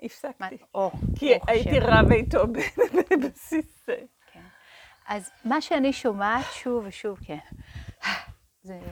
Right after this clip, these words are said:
Speaker 2: זה ממש צער גידול הורים, זה
Speaker 1: ממש.
Speaker 2: כאילו רוורס, כמו עם הילד.
Speaker 1: כן.
Speaker 2: מה שאני שומעת שוב ושוב, זה את ההשתדלות המאוד מאוד גדולה שלך, כן, למען,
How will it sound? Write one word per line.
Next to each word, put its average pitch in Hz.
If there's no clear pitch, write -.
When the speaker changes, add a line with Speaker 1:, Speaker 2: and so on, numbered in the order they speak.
Speaker 2:
זה -
ממש 180
צער 214
גידול 208
הורים, 233
זה 240
Speaker 1:
ממש. 208
Speaker 2:
כאילו 262
רוורס, 240
כמו 233
עם 220
הילד. 190
Speaker 1:
כן. -
Speaker 2:
מה 269
שאני 311
שומעת 254
שוב 247
ושוב, 269
זה -
את -
ההשתדלות 240
המאוד 262
מאוד 240
גדולה 190
שלך, -
כן, 196
למען, 190